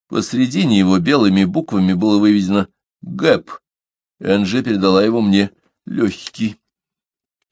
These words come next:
Мы ещё раз заглянули в ячейку, пошарили, ничего больше не было. Энджи захлопнула дверку, я взял пакет в левую руку, и мы пошли по коридору.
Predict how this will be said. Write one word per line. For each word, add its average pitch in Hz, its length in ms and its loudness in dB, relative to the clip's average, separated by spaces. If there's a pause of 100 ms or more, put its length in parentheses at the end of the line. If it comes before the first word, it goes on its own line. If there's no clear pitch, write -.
Мы 185 160 -2
ещё 117 500 2
раз 113 200 2
заглянули 117 720 2 (300)
в - 40 -8
ячейку, 113 760 0 (180)
пошарили, 127 840 0 (220)
ничего 113 500 -2
больше 101 380 -2
не 104 140 -2
было. 110 280 -6 (1700)
Энджи 123 340 0
захлопнула 113 540 0
дверку, 117 560 0
я 101 160 4
взял 95 220 0
пакет 98 340 -4
в 98 40 -2
левую 98 360 2
руку, 117 400 -2 (400)
и - 40 -14
мы 165 140 -6
пошли 147 280 -4
по 143 120 -6
коридору. 123 680 2